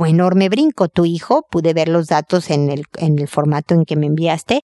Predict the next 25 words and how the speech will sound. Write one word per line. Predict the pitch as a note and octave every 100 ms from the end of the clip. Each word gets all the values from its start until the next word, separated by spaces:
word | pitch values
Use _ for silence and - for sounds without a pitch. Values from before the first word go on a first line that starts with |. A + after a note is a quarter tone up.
| _
tiene | G3 G3 F#3+
diecisiete | F3+ - E3 - F#3+ A3+
años | A#3+ G#3+ A3 F4 - -
y | G3
ahora | G#3 A3+
tienes | A3+ A3 A3
un | G#3+
recién | G#3+ G#3+ G3+ F#3
nacido, | G3+ G3+ D4+ C#4+
así | G3+ - G3
que | F#3+
tienes | G3+ F#3+ F#3+
un | G#3
adolescente | G3+ G3 F3 E3 G#3 G3+ A3
y | G#3+
un | G3 G3
infante, | F3+ E3 F3 E3 D#3+ C#3
así | - F3+
que | D#3+
vas | D3+
a | D#3+
tener | D#3 D#3
tus | - D3+
manos | D3 D3 C#3+
llenas. | C#3 - -